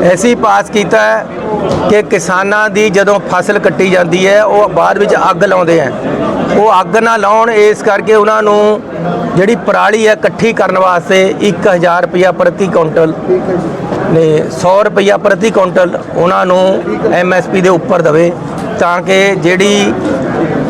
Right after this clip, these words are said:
ਫਸਲ ਹੈ ਉਹਨੂੰ ਕੱਟਣ ਤੋਂ ਬਾਅਦ ਉਹ ਪਰਾਲੀ ਨੂੰ ਅੱਗ ਨਾ ਲਾਉਣ, ਉਹਨੂੰ ਇਕੱਠੀ ਕਰਨ। ਸੋ ਇਸ ਤਰ੍ਹਾਂ ਦੇ ਅਸੀਂ ਬਹੁਤ ਸਾਰੇ, ਔਰ ਜਿਸ ਤਰ੍ਹਾਂ ਗਊਸ਼ਾਲਾਵਾਂ ਹੈ ਉਹਨਾਂ ਵਿੱਚ ਅਸੀਂ ਕਿਹਾ ਕਿ ਗਊਸ਼ਾਲਾ ਵਾਸਤੇ ਕਿੰਨੀ ਜਗ੍ਹਾ ਚਾਹੀਦੀ ਹੈ, ਉਨੀ ਜਗ੍ਹਾ ਸਪੈਸੀਫਾਈ ਕਰੋ।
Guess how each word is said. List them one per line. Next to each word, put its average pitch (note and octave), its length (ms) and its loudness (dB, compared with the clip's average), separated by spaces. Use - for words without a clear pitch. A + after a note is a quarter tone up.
ਫਸਲ G3+ 360 2
ਹੈ D3+ 240 0
ਉਹਨੂੰ A3 320 2
ਕੱਟਣ G3+ 400 0
ਤੋਂ F#3+ 160 2
ਬਾਅਦ F3+ 280 0
ਉਹ F#3+ 80 0
ਪਰਾਲੀ E3+ 340 0
ਨੂੰ F3 160 2
ਅੱਗ D#3+ 120 0
ਨਾ F3 120 0
ਲਾਉਣ, E3 220 2
ਉਹਨੂੰ F3+ 180 2
ਇਕੱਠੀ - 300 0
ਕਰਨ। C3+ 300 -2
ਸੋ A3 320 2
ਇਸ G#3 160 0
ਤਰ੍ਹਾਂ G#3+ 240 -2
ਦੇ G#3 180 2
ਅਸੀਂ G#3 280 0
ਬਹੁਤ F3 340 0
ਸਾਰੇ, G3 560 0
ਔਰ F3 440 0
ਜਿਸ E3 120 2
ਤਰ੍ਹਾਂ G3 220 0
ਗਊਸ਼ਾਲਾਵਾਂ F3+ 760 0
ਹੈ B2 100 -4
ਉਹਨਾਂ A#3 260 2
ਵਿੱਚ G#3+ 280 0
ਅਸੀਂ F#3+ 200 0
ਕਿਹਾ F#3 400 0
ਕਿ G#3 180 2
ਗਊਸ਼ਾਲਾ E3+ 760 0
ਵਾਸਤੇ D#3+ 380 0
ਕਿੰਨੀ F#3 340 0
ਜਗ੍ਹਾ F3+ 240 2
ਚਾਹੀਦੀ D3+ 460 2
ਹੈ, G3 80 4
ਉਨੀ F#3+ 580 2
ਜਗ੍ਹਾ F3 260 2
ਸਪੈਸੀਫਾਈ E3+ 640 0
ਕਰੋ। F3 320 0